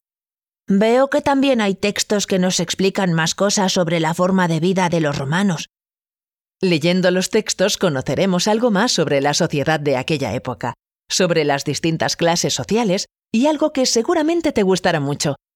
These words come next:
Speaker 2: ¿qué comían? Para los romanos el momento de la comida era muy importante. Igual que nosotros, tenían un comedor o triclinium que utilizaban para comer.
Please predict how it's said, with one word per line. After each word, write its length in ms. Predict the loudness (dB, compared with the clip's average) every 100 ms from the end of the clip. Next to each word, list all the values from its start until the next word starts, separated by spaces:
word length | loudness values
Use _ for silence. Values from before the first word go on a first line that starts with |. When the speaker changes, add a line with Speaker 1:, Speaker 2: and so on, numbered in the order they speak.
| _
Speaker 2:
¿qué 200 | -2 0
comían? 500 | 0 2 2 0 -4 -8 _ _ _ -4
Para 240 | 2 2
los 160 | 2 2
romanos 380 | 2 2 0
el 100 | 0
momento 380 | 0 0 0 0
de 100 | 2
la 120 | 2
comida 400 | 2 0 0 0
era 160 | 0 0
muy 320 | 2 2 2
importante. 720 | 0 -2 -2 -2 -2 -2 -6 -8 _ _ _ -2
Igual 320 | 0 2 0
que 140 | 0
nosotros, 560 | 0 0 -2 0 -2 0
tenían 320 | -2 0 0
un 120 | 0
comedor 520 | 0 -2 0 0 0 -2 _ -2
o 100 | -2 -2
triclinium 720 | -2 -2 0 0 0 0 -2 -4 _ _
que 140 | -2 0
utilizaban 640 | 0 -2 -2 -2 0 0
para 200 | 0 0
comer. 340 | 0 -2 -4